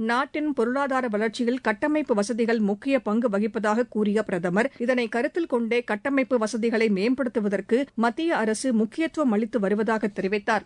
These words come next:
புதிதாக தொடங்கப்பட்ட இந்த ரயில் சேவைகள் புனித தலங்களை இணைத்துள்ளதாகவும் திரு நரேந்திர மோடி கூறினார். பனாரஸ், கஜுராஹோ, ஃபிரோஸ்பூர், டெல்லி, லக்னோ, சஹரன்பூர்,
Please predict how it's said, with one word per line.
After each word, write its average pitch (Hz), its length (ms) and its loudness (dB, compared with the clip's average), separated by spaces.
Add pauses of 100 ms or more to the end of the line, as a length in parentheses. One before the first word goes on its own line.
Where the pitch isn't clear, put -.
புதிதாக 285 480 0
தொடங்கப்பட்ட 233 680 -2
இந்த 208 200 0
ரயில் 214 300 0
சேவைகள் 214 460 0
புனித 339 300 0
தலங்களை 254 480 0
இணைத்துள்ளதாகவும் 233 840 0
திரு 214 120 -2
நரேந்திர 233 420 0
மோடி 214 300 2
கூறினார். 208 480 -2 (160)
பனாரஸ், 247 500 0
கஜுராஹோ, 202 520 0 (140)
ஃபிரோஸ்பூர், 277 680 0
டெல்லி, 208 420 0 (160)
லக்னோ, 220 500 0
சஹரன்பூர், 233 640 0